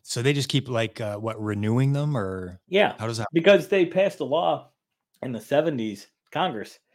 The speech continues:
Speaker 2: because there was so many, there was always, like, four national emergencies going on, and Congress realized, "Oh, this is stupid. You know, we gonna pass a law that'll end 'em all," and it did. And now what's happened is, like,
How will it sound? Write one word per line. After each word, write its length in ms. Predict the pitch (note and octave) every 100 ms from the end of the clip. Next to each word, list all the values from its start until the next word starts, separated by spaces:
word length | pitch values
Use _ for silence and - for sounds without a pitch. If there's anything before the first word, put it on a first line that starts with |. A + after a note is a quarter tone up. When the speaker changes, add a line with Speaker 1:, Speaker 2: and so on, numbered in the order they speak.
| _ _ _ _ _ -
Speaker 2:
because 540 | A#2 B2+ A#2 - - _ _ _ _ _ _ -
there 400 | B2 B2 C#3 C3
was 240 | E3+ E3+
so 80 | C3
many, 160 | A#2+ A2 A2+
there 80 | C3+
was 100 | C3+
always, 180 | F#3 E3+
like, 160 | B2+ -
four 280 | C#3+ D3+
national 340 | C#3+ C3+ - B2+
emergencies 500 | C3 D#3 A#2+ A#2+ G#2
going 260 | A#2 A2+
on, 180 | B2+ D3
and 100 | A#2 G#2+
Congress 420 | A2+ B2 A#2 -
realized, 360 | A#2 A2 G2+ C#3+
"Oh, 120 | A2+
this 180 | B2+ A2
is 140 | -
stupid. 540 | - D3+ - G2+ G2 - _ _ _ _ _
You 80 | B2
know, 80 | A#2
we 280 | A2 A2 -
gonna 340 | A#2+ G#2 - - _
pass 300 | - B2+ -
a 40 | G2+
law 280 | C3 D#3 G#2
that'll 280 | G2 G2+ A2+
end 200 | D#3+ D3
'em 120 | G2+
all," 160 | G2 G#2
and 20 | G2+
it 80 | -
did. 380 | G3 D#3 G2+ A2 _ _ _ _ _ _ _ -
And 200 | B2 B2+
now 200 | C3 A#2+
what's 180 | A#2 -
happened 440 | C3+ G2+ F3+ A#2+
is, 180 | A2+ B2+
like, 280 | G#2+ G#2